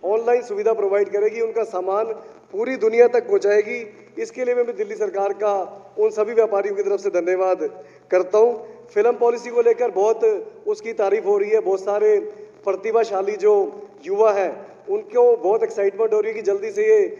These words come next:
पॉलिसी लागू हो और दिल्ली में भी अपनी फिल्म इंडस्ट्री develop हो। और चौवन नंबर पर अध्यक्ष जी जिन आकर्षक व्यंजनों की बात,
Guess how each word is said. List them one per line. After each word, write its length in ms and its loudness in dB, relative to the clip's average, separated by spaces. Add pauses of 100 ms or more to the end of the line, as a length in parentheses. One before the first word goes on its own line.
(240)
पॉलिसी 340 -4
लागू 320 0
हो 60 4
और 100 2
दिल्ली 240 -4
में 120 0
भी 120 -4
अपनी 300 0 (420)
फिल्म 260 4
इंडस्ट्री 320 0
develop 360 0
हो। 340 0 (340)
और 140 4
चौवन 360 4
नंबर 300 4
पर 180 2 (600)
अध्यक्ष 260 -4
जी 80 -10
जिन 220 0 (720)
आकर्षक 600 -4 (140)
व्यंजनों 340 0
की 140 -8
बात, 340 2